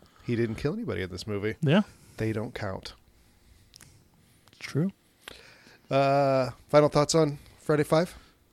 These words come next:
Speaker 2: It's fine. There are lots of boobs. Uh,
Speaker 1: It's definitely the smuttiest one. Like, it's
Speaker 2: Yeah.
Speaker 1: the filthiest one.
Speaker 2: It's pretty dirty.
Speaker 1: Yeah.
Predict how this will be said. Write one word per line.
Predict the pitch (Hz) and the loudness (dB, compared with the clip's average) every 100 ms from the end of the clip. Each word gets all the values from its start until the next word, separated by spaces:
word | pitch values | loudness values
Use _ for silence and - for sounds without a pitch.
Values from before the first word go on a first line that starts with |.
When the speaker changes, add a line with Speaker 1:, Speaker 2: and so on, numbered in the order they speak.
| _ _ _ - - | _ _ _ -10 -6
Speaker 2:
It's | - | 0
fine. | 160 156 156 143 - | 6 8 8 4 4
There | 143 | 6
are | |
lots | 143 143 - | 8 6 6
of | |
boobs. | 135 131 127 - - - - - | 8 8 8 2 -8 -12 -14 -2
Uh, | 135 120 117 113 - - _ _ - - | 2 4 2 -2 -10 -20 _ _ -12 -6
Speaker 1:
It's | 131 | -2
definitely | 165 165 214 160 | 0 0 2 0
the | 107 - | 0 -6
smuttiest | - - - - 104 98 90 85 - | -10 -6 -6 -6 -6 -4 -4 -6 -8
one. | 85 87 - | -10 -12 -10
Like, | 104 98 | -10 -10
it's | 98 - _ - - _ _ _ _ _ _ _ - | -10 -14 _ -20 -20 _ _ _ _ _ _ _ -6
Speaker 2:
Yeah. | 135 123 | -2 -2
Speaker 1:
the | 113 | -2
filthiest | 95 90 92 87 - | -8 -12 -12 -12 -12
one. | 90 87 _ _ _ _ - - _ - | -12 -14 _ _ _ _ -20 -20 _ -12
Speaker 2:
It's | - | -4
pretty | - 123 113 | 0 0 0
dirty. | 123 117 113 - - | 0 0 -2 -6 -16
Speaker 1:
Yeah. | 87 | -16